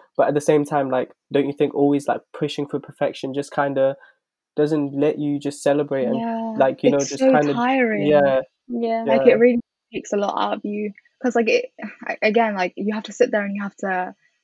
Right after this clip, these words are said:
Speaker 2: look back at what you've done and be like, "Okay, you know what? Like, it's time to be
Speaker 1: Yeah.
Speaker 2: content now." Like, you can't always be pushing
Speaker 1: Yeah.
Speaker 2: ahead.
Speaker 3: Mm.
Speaker 2: It's okay to just take a breather and be content with what you have. Like,
Speaker 1: I
Speaker 2: yeah,
Speaker 1: think
Speaker 2: it's just a matter
Speaker 1: reflection
Speaker 2: of
Speaker 1: is,
Speaker 2: perspective.
Speaker 1: reflection is such a huge part of this. Like,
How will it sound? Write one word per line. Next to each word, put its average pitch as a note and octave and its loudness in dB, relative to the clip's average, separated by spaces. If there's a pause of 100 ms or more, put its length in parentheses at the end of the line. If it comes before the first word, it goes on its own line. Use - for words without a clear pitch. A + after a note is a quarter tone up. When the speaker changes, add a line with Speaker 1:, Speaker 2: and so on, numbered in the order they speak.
Speaker 2:
look A3 0
back G#3+ 0
at G#3 0
what - -4
you've F#3+ -6
done G3 -8
and F#3+ -8
be G3 -2
like, F#3 -2
"Okay, G#3+ -2
you G3+ 0
know G3 -6
what? E3+ -6
Like, - -6
it's G3+ -16
time - -4
to C#3 0
be C#3 2
Speaker 1:
Yeah. C3+ -2
Speaker 2:
content - -4 (160)
now." - -12
Like, - -8
you G3+ 0
can't A3 -4 (100)
always G#3 4
be F#3 -4
pushing - -8
Speaker 1:
Yeah. - 0
Speaker 2:
ahead. A#3 0
Speaker 3:
Mm. A3+ -4
Speaker 2:
It's G#3 -8
okay G#3+ -4
to - -10
just F#3 -10 (240)
take G#3+ -4
a G#3+ -2
breather F#3+ -4
and F#3+ -8
be G3+ -4
content G3+ -10
with F#3+ -12
what F#3+ -4
you G3 -4
have. F#3 -6
Like, F3 -4 (760)
Speaker 1:
I D3 0
Speaker 2:
yeah, F3+ -4
Speaker 1:
think F#3 2
Speaker 2:
it's D#3+ -2
just - 2
a C4 6
matter A#3+ 6
Speaker 1:
reflection D3 -2
Speaker 2:
of C#3 0
Speaker 1:
is, C3+ -12
Speaker 2:
perspective. D3 -2
Speaker 1:
reflection C#3 -2
is C3+ -6
such C#3 -4
a C#3+ -6
huge C3+ -8
part C3 0
of C3+ -14
this. C3 -6
Like, B2 -6